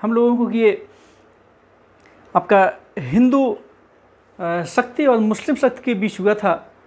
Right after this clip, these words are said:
ये दोस्तों एक राष्ट्रीय सम्राट और राष्ट्रवाद के विरुद्ध युद्ध था और यही इस युद्ध की क्या है, महत्ता है।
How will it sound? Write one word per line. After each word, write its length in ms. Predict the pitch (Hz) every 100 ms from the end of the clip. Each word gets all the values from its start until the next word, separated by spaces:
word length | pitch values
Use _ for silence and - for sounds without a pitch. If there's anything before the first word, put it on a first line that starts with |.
| _ _ -
ये 80 | 302
दोस्तों 380 | 302 277 320 320
एक 160 | 302
राष्ट्रीय 460 | 226 202 208 - 302
सम्राट 480 | - 214 196 233 240
और 120 | 214
राष्ट्रवाद 540 | 175 165 - 220 233
के 100 | 233
विरुद्ध 300 | 190 175 156
युद्ध 180 | 131 117
था 220 | 117 117 - _ _ _ -
और 100 | 175
यही 340 | 185 220 294
इस 280 | 247 233 233
युद्ध 180 | 208 185
की 120 | 190
क्या 140 | 190
है, 140 | 175 180
महत्ता 340 | 123 120 -
है। 180 | 120